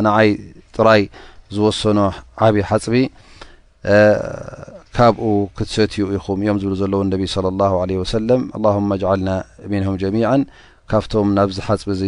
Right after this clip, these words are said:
ዝወርዱን ዝሰትዩን ካብኦም ገብረና ድማ ዱዓ ንገብር። እዚ ሓጽቢ እዚ፣ እዚ ሖድ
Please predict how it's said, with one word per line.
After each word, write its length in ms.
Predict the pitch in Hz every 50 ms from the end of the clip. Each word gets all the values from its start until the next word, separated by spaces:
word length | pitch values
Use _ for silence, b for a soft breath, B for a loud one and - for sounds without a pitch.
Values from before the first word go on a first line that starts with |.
| 95 98 - - -
ዝወርዱን 540 | 92 98 98 101 101 98 92 98 98 101 101
ዝሰትዩን 500 | 92 87 - - 101 95 - 98 98 95
ካብኦም 360 | 92 - 98 95 95 98 95 92
ገብረና 360 | 95 98 98 92 98 95 98 92
ድማ 200 | 92 92 101 104 120 131
ዱዓ 160 | 120 123 110 117
ንገብር። 320 | 110 104 98 101 92 95 -
እዚ 140 | 113 113 127 123 110 - - - - -
ሓጽቢ 320 | - - 117 - - 104 107
እዚ፣ 100 | 104 104 107 110
እዚ 120 | 104 101 104 107
ሖድ 260 | - - 110 104 101